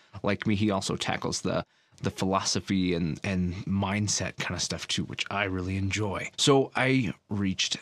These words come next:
out to him to say, "Hey, let's see if we can get together at least one more time before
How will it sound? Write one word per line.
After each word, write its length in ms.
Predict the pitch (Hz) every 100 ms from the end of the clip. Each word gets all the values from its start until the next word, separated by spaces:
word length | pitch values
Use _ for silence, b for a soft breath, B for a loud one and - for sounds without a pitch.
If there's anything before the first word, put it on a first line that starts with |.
| -
out 200 | - 180
to 100 | -
him 300 | 92 101 110
to 80 | 110
say, 260 | - 92 90
"Hey, 220 | 143 135
let's 220 | 101 113
see 200 | - 120
if 100 | 107
we 80 | 107
can 120 | 113
get 120 | 101
together 260 | 101 101 101
at 80 | 98
least 220 | 104 -
one 120 | 107
more 160 | 110 110
time 360 | 92 82 98
before 500 | 98 - 73 69 87